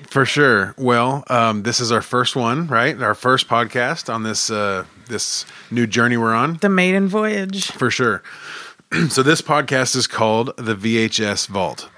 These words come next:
Speaker 1: and, um, this dog is about to be in the vault once I kill him and put him
Speaker 2: <laughs>
Speaker 1: down
Speaker 2: You can
Speaker 1: there.
Speaker 2: punch him in the dick.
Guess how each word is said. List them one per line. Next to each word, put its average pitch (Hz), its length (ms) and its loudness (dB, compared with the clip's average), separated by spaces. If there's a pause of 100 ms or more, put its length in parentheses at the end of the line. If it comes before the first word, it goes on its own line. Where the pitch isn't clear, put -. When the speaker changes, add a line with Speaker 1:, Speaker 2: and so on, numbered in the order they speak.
(140)
Speaker 1:
and, 98 500 -10
um, 95 480 -12 (240)
this 117 180 -6
dog 95 440 -6 (180)
is 101 140 -14
about 98 220 -4
to 98 60 -14
be 98 120 -6
in 95 80 -8
the 92 80 -8
vault 85 480 -8 (240)
once 101 200 -14
I - 80 -12
kill 117 260 -6
him 85 320 -10
and - 120 -20
put 107 140 -8
him - 100 -4
Speaker 2:
<laughs> - 20 -4
Speaker 1:
down 104 160 0
Speaker 2:
You - 100 0
can - 80 -6
Speaker 1:
there. - 60 -10
Speaker 2:
punch 302 200 2
him 302 120 -4
in 294 100 -4
the 311 60 -8
dick. 349 260 -6